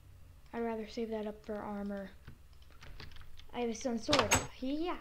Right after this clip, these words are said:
I'm gonna kill you. We, uh, this is so cool. I love that you're able to hold two things at once now. Even if you can't do a lot with the thing that's in your other hand.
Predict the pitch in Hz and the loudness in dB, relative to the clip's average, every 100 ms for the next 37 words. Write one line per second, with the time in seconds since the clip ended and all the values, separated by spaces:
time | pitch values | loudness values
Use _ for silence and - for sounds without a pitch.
0 | - - 262 262 - 330 240 - - - | -4 8 10 12 10 10 4 -4 -12 -12
1 | - - - - - 123 - 240 127 - | -14 -14 -14 -14 -12 -8 -4 -4 -4 -10
2 | - - - 208 202 233 233 214 - 196 | -14 -10 -6 -4 -4 -6 -6 -6 -6 -6
3 | 214 - - 208 - - - - - - | -8 -10 -12 -10 -10 -8 0 2 2 4
4 | - 269 247 247 226 220 220 214 226 226 | 8 10 10 8 8 6 4 4 4 4
5 | 240 240 226 214 214 214 - 247 240 220 | 2 0 4 4 4 4 4 4 2 0
6 | 220 208 214 214 - 214 208 208 - - | -2 -2 -2 -2 -2 -2 -2 -4 -8 -14
7 | - - - - - - - - - - | -12 -12 -10 -10 -10 -8 -6 -6 -6 0
8 | 285 302 269 269 262 - 269 262 269 262 | 2 4 4 4 2 -2 -4 0 0 0
9 | 262 254 233 226 - 240 240 233 226 233 | 0 0 2 0 0 0 2 2 2 2
10 | 226 214 214 226 214 208 214 214 208 208 | 2 2 2 4 4 2 0 0 0 0
11 | 208 208 | 0 0